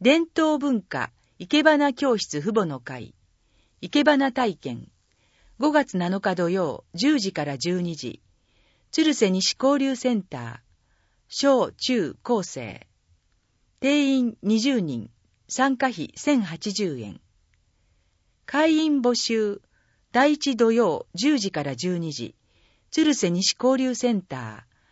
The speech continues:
小中高生。年会費二千五百円。花代別途。赤田。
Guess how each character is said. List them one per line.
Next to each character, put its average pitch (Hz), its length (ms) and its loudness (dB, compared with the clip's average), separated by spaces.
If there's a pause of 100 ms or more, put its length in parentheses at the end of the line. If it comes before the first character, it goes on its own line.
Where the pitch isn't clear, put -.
(200)
小 240 500 0
中 196 460 -4
高 208 180 -4
生。 107 420 -14 (680)
年 294 260 4
会 285 220 2
費 - 340 -8
二 180 140 -2
千 277 240 2
五 165 140 -2
百 180 320 -8
円。 113 240 -10 (360)
花 208 280 0
代 190 200 0
別 151 200 -8 (140)
途。 - 180 -12 (640)
赤 202 340 -2
田。 185 200 -2